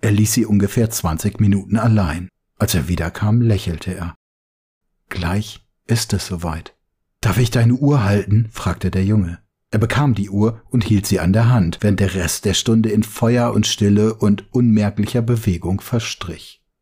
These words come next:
„Jetzt ist Weihnachten, Weihnachten, wo ist das Geschenk?“ „Hierher“, sagte der Vater, fasste den Jungen bei der Schulter und führte ihn aus dem Raum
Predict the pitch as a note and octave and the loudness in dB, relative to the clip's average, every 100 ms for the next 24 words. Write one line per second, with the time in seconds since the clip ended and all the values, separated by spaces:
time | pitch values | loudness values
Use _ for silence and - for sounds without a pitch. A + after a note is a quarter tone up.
0 | _ _ _ E3 A3 A3 E3+ - F3+ F#3 | _ _ _ -4 -4 -4 -6 -4 -2 0
1 | F#3+ D3+ - A#2 A2 F#3 A3 G3 D3 - | 2 0 0 -2 0 0 2 0 0 -4
2 | A2 - A3+ - G3+ - - B3 A#3 - | -4 -2 -2 0 -4 -2 -2 2 2 2
3 | - _ _ _ _ F3 G3 G#2+ E2 - | -4 _ _ _ _ 0 2 0 -4 -10
4 | _ - G2 F2+ F#2+ F2 - E2+ E2 F2+ | _ -8 -6 -4 -2 -2 -2 -6 -4 -2
5 | A#2+ A#2+ - A2 G2+ G2+ G#2 F#2+ F#2+ F#2 | -2 -2 0 2 4 4 4 2 0 0
6 | - B2 C#3+ - E3+ - - F#2+ F#2 F#2 | 0 0 0 -2 -2 -2 -2 -2 -2 -4
7 | F#2 - G#2 G2 E2+ G2 A#2 C3+ - | -6 -2 0 0 0 0 2 0 -4